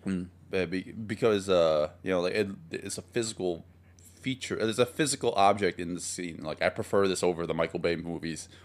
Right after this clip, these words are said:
Speaker 2: or Michael Bay produced movies any day.
Speaker 1: Yeah.
Speaker 2: 'Cause, like, those, I feel like those are just giant fucking, like, monsters on screen.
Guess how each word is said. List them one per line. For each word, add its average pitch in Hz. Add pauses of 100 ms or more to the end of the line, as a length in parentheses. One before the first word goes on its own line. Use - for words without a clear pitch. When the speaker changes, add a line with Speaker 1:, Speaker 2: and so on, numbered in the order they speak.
Speaker 2:
or 104
Michael 104
Bay 90
produced 85
movies 78
any 73
day. 69 (120)
Speaker 1:
Yeah. 92 (260)
Speaker 2:
'Cause, 80
like, 73
those, 95
I 80
feel 82
like 73 (280)
those 90
are 87
just 80 (160)
giant 78 (340)
fucking, 78 (500)
like, 80 (280)
monsters 85
on 80
screen. 78